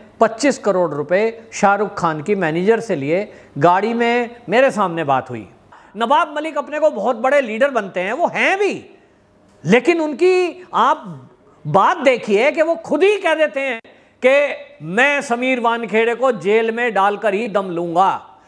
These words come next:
यानी उन्होंने तो अपनी पोल खुद ही खोल दी। वो काहे के राजनीतिक हैं भाई? डाल देते, चुप रहते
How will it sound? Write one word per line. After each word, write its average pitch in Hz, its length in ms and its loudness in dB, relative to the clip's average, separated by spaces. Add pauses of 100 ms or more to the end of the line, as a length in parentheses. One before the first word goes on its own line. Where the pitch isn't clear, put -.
(180)
यानी 285 260 2
उन्होंने 330 300 0
तो 339 100 4
अपनी 339 280 -4
पोल 330 300 2
खुद 311 200 -4
ही 427 100 4
खोल 392 220 2
दी। 175 320 -14 (280)
वो 320 60 -10
काहे 247 320 0
के 427 120 -8
राजनीतिक 370 520 -2
हैं 349 120 -4
भाई? 208 180 0 (580)
डाल 269 380 2
देते, 269 580 0 (260)
चुप 330 240 -6
रहते 247 720 -2